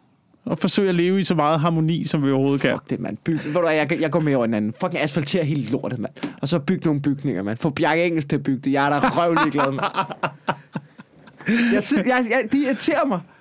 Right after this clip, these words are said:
Speaker 2: fordi de får lov til at, du ved, de, de lyver, og så vandet driver. By-, jeg har været, jeg er vokset op derude. Det er lort. Det er lort, det hjørne. Det er jo ikke hele fælden. Det er jo, det er jo, det er jo bare lige det lille stykke. Det er lort.
Speaker 1: Mm, men det er stadigvæk gennemgang for det, der er en naturpassage, øh,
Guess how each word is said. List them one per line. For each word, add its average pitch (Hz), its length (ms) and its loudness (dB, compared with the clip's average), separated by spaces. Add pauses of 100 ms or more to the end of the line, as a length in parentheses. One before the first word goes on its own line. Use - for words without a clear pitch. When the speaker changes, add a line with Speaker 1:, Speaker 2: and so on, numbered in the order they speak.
Speaker 2:
fordi 240 240 0
de 226 100 0
får 220 140 0
lov 240 160 2
til 269 120 0
at, 226 180 -2
du 208 60 -4
ved, 208 440 -4
de, 196 140 -4 (140)
de 220 240 0
lyver, 262 300 2
og 220 240 -2
så 202 120 -6
vandet 226 240 -2
driver. 208 120 -4 (260)
By-, 285 180 -2
jeg 233 100 4
har 254 120 2
været, 247 280 2
jeg 233 100 2
er 190 100 -6
vokset 247 300 2
op 254 180 -2
derude. 151 300 2 (260)
Det 220 100 2
er 202 60 0
lort. 262 400 0 (520)
Det 233 140 0
er 190 40 -2
lort, 254 300 0
det 190 80 2
hjørne. 131 300 0
Det 143 60 -8 (120)
er 208 40 4
jo - 20 2
ikke 254 120 -2
hele 254 180 2
fælden. 139 260 -2 (100)
Det - 20 -6
er 196 40 0
jo, 226 60 -2
det 226 120 -8
er 220 40 0
jo, 202 140 0
det 214 100 -4
er 220 40 2
jo 214 60 0
bare 220 180 2
lige 233 120 0
det 208 160 -2
lille 185 160 -2
stykke. 165 280 -4 (160)
Det 214 60 2
er 226 40 0
lort. 262 320 0 (480)
Speaker 1:
Mm, 143 80 0
men 117 340 0
det 113 60 2
er 107 40 0
stadigvæk 165 300 0
gennemgang 175 460 2 (280)
for 127 400 2
det, 127 280 -2 (160)
der 143 60 2
er 147 40 2
en 165 100 2
naturpassage, 165 800 0
øh, 139 80 0